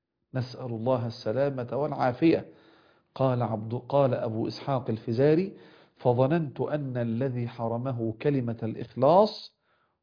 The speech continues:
عقوقه بوالديه". أيها الأحبة الكرام، بر الوالدين طوبى له،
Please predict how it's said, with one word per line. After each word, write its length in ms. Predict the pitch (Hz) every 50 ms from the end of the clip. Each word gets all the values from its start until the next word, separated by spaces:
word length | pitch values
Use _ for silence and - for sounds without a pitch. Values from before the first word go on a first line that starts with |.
| _ _
عقوقه 840 | - 113 117 110 - - 143 147 147 139 147 - 135 120 135 135 131
بوالديه". 1000 | 120 113 117 110 107 117 127 135 135 131 123 - - - - - _ - 117 - - - _ _ _ _ _ _ _ _ _ _ _ _ _ _ _ _ _ _ _ _ _ _
أيها 280 | 147 156 160 139 120 120
الأحبة 460 | 113 - - - 151 139 127 117 110 - -
الكرام، 600 | 101 - - 110 117 131 131 127 120 110 113 101 - _ _ _ _ _ _ _ _ _ _ _ _ _ _ _ _ _ _ _ _ _ _ _ _ _ _
بر 280 | 127 127 165 165 151
الوالدين 920 | 143 123 120 123 120 113 113 110 113 135 143 135 127 120 120 117 107 110 - _ _ _ _ _ _ _ _ _ _ _ _ _ _ _ _ _ _ _ _ _ _ _ _ _
طوبى 600 | - 160 175 180 170 160 143 123 135 131 127 123
له، 340 | 120 127 143 123 117 110 98